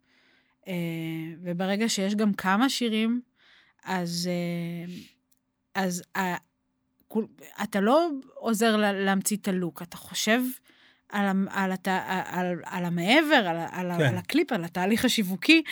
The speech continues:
Speaker 2: כן.
Speaker 1: על ה-, על
Speaker 2: אבל,
Speaker 1: מה זה עושה,
Speaker 2: אבל זה בגלל
Speaker 1: על
Speaker 2: שיש לי
Speaker 1: הלאן,
Speaker 2: השראה
Speaker 1: על ה-,
Speaker 2: מעולה.
Speaker 1: על הלאן זה הולך, לא, זה בגלל שאתה... אתה נמצא בתוך מערכת שהיא סגורה,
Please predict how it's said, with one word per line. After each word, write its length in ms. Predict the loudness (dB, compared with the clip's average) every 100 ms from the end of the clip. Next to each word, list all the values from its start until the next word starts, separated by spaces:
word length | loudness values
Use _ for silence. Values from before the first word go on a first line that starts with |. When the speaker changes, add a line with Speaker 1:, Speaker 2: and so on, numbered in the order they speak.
| 0
Speaker 2:
כן. 160 | 2 4
Speaker 1:
על 180 | 2 2
ה-, 140 | 0 2
על 120 | 6
Speaker 2:
אבל, 120 | 8
Speaker 1:
מה 200 | 8 6
זה 160 | 4 2
עושה, 420 | 2 4 6 8
Speaker 2:
אבל 100 | 6
זה 120 | 4
בגלל 140 | 4
Speaker 1:
על 60 | 4
Speaker 2:
שיש 100 | 6
לי 240 | 6 8 8
Speaker 1:
הלאן, 140 | 8
Speaker 2:
השראה 280 | 8 8 8
Speaker 1:
על 80 | 8
ה-, 100 | 10
Speaker 2:
מעולה. 280 | 10 10 6
Speaker 1:
על 220 | 0 4 4
הלאן 440 | 4 4 4 6
זה 160 | 6 4
הולך, 420 | 4 4 2 2
לא, 180 | 4 4
זה 140 | 2 -2
בגלל 360 | -2 4 4
שאתה... 280 | 4 -2 -4 -6 -10 _ -20 -20 -14 -6
אתה 160 | -2
נמצא 340 | 0 2 6 6
בתוך 340 | 6 2 6
מערכת 640 | 6 6 -2 0 0 0 -2
שהיא 200 | -2 0
סגורה, 540 | 2 2 2 2 0